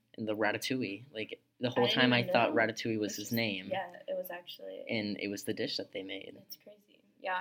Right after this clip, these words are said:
Speaker 2: I didn't know about that either. And just exposure to other things. Um, okay, moving on to number four.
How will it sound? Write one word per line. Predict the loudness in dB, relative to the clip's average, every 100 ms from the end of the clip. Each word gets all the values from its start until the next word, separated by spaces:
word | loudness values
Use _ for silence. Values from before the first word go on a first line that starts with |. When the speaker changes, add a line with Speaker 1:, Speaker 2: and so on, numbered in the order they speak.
| -4
Speaker 2:
I |
didn't | -8 -10
know | -10
about | -6 -4 -4
that | -8 -10
either. | -10 -8 -10 -16 -20
And | -20 _ _ _ _ _ _ _
just | -16 -14
exposure | -14 -8 -4 -4 -6
to | -12
other | -14 -16 -16
things. | -14 -14 _ _ _ _ _ _ _ _ _ _ _ _ -8
Um, | -4 -4 -4 -8
okay, | -8 -8 -8 -12 _ _ _ _
moving | -16 -8 -4
on | -4
to | -6
number | -10 -8 -8 -4
four. | 0 0 -2